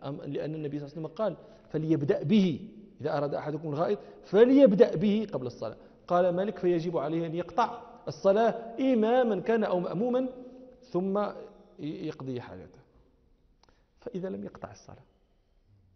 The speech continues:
وأتمها على الحال التي ذكرنا، قال مالك:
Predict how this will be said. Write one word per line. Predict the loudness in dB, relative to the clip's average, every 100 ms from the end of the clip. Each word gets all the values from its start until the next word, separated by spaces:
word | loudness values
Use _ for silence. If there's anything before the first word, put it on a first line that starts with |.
| _ _ _ -12
وأتمها | -12 -10 -10 -10 -10 -8
على | -8 -8
الحال | -6 -6 -6
التي | -8
ذكرنا، | -10 -10 -14 -14 -18 _ _ _ _ _ _ _ _ _ _ _ _ _ _ _ _ _ _ _ _ _ _ _ _
قال | -12 -10 -10 -10
مالك: | -12 -12